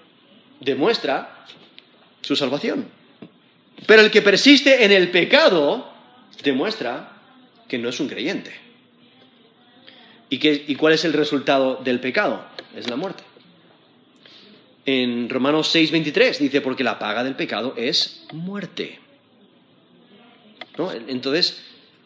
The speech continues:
ese es el resultado de continuar en el pecado, ¿no? El pe-, el pecado, eh, s-, son obras que te llevan a la muerte,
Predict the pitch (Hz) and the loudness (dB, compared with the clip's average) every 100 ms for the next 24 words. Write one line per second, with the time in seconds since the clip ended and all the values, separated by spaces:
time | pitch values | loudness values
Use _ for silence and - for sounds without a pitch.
0 | _ _ 135 175 151 156 139 139 131 131 | _ _ -4 -2 0 0 2 0 0 -2
1 | 117 156 143 107 117 - - _ _ _ | -2 -2 -2 -4 -10 -14 -20 _ _ _
2 | _ 127 - 120 113 107 110 135 117 107 | _ -4 -2 -4 -6 -8 -4 -4 -4 -6
3 | - 107 98 90 95 98 - 113 117 113 | -10 -12 -14 -12 -12 -12 -12 -10 -10 -8
4 | 92 - 131 117 113 98 127 170 220 - | -12 -10 -6 -6 -6 -4 -4 -4 -8 -12
5 | - - - - - - _ 127 123 117 | -20 -20 -20 -20 -20 -20 _ -8 -6 -8
6 | 110 - _ _ - - - - - 156 | -10 -14 _ _ -12 -12 -14 -18 -6 -2
7 | 147 151 190 151 120 110 123 190 170 - | 0 -2 -4 -6 -6 -8 -8 -8 -10 -12
8 | 135 202 294 - | -12 -8 -8 -10